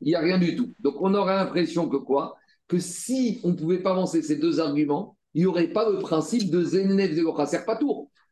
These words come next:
Pourquoi ? Parce qu'ici, on a l'impression que c'est uniquement parce qu'il y a ces deux arguments que l'occupant n'est pas obligé de payer. Et demande le Rajba, mais on a l'impression que c'est contraire à tout ce qu'on a vu dans la Sougia. Parce que dans la Sougia,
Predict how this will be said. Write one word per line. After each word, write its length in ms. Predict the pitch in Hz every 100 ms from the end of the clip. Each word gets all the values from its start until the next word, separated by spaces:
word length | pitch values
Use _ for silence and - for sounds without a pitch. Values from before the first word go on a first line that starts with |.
| -
Pourquoi ? 320 | 208 185 185
Parce 160 | 147
qu'ici, 400 | 147 226 185 214 247
on 120 | 226
a 80 | 214
l'impression 460 | 208 202 196 214
que 60 | 190
c'est 360 | - 175 175 -
uniquement 880 | 254 294 240 - 202 208 156 - - _
parce 160 | 170 180
qu'il 120 | 208
y 60 | 202
a 60 |
ces 160 | - 185
deux 220 | 165 180
arguments 500 | 190 151 175 196 233
que 120 | -
l'occupant 420 | 190 185 170 214 226
n'est 100 | 196
pas 100 | 190
obligé 300 | 180 170 180
de 80 |
payer. 360 | 180 160 139 - - _ - - -
Et 100 | 147
demande 340 | 156 156 220
le 80 | 208
Rajba, 420 | 160 156 131 190
mais 260 | 190 165 -
on 120 | 147
a 40 | 165
l'impression 440 | 156 160 151 202
que 60 | 185
c'est 180 | 156
contraire 380 | 160 165 - 196
à 80 | 165
tout 240 | - 262
ce 80 | 220
qu'on 160 | - 185
a 80 | 175
vu 100 | 180
dans 100 | 175
la 100 | 151
Sougia. 460 | - 170 233 185 -
Parce 120 | 131
que 80 | 165
dans 120 | 180
la 80 | 180
Sougia, 520 | 175 180 160 160 -